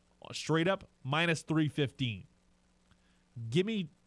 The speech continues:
Tech, T C U over Texas Tech, three fifteen. Then we get to the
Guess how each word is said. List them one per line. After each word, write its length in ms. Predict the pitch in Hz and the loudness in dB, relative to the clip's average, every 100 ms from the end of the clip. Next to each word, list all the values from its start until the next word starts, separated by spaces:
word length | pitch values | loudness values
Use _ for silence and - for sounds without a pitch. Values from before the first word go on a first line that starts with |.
| _ _ - | _ _ -6
Tech, 340 | 143 156 - | -2 -2 -4
T 140 | - 190 | -4 -2
C 140 | - | 0
U 260 | 160 151 117 | 0 2 2
over 160 | 117 | -2
Texas 380 | 113 123 - 113 | -2 -4 -4 -6
Tech, 240 | - 113 - _ _ | -2 -2 -4 _ _
three 140 | 123 | -6
fifteen. 500 | 120 117 - 110 95 - _ _ _ _ _ _ _ _ _ _ _ _ _ _ | -4 -4 -6 -8 -8 -16 _ _ _ _ _ _ _ _ _ _ _ _ _ _
Then 160 | 123 180 | 0 2
we 60 | 214 | 2
get 160 | 214 | 0
to 100 | 185 | 2
the 200 | 175 160 | 2 2